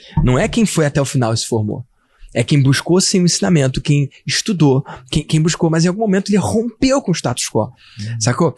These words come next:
Speaker 1: E, e, cara, eu só quero não deixar passar um, um nome que veio na minha cabeça várias vezes aqui.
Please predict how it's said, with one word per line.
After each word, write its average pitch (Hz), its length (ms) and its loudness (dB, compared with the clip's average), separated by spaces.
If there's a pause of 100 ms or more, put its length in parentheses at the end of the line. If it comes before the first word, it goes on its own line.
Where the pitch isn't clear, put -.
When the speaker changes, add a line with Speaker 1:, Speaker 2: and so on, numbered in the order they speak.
(100)
Speaker 1:
E, 151 300 -2
e, 143 60 0
cara, 139 260 -4 (180)
eu 143 80 0
só 202 140 -2
quero 196 360 0
não 170 140 2
deixar 156 180 0
passar 131 400 -2 (200)
um, 143 100 -6 (160)
um 143 40 4
nome 147 260 2
que 139 80 -6
veio 143 120 0
na 139 60 0
minha 143 100 -2
cabeça 147 280 0
várias 160 400 2
vezes 131 320 0
aqui. 160 340 0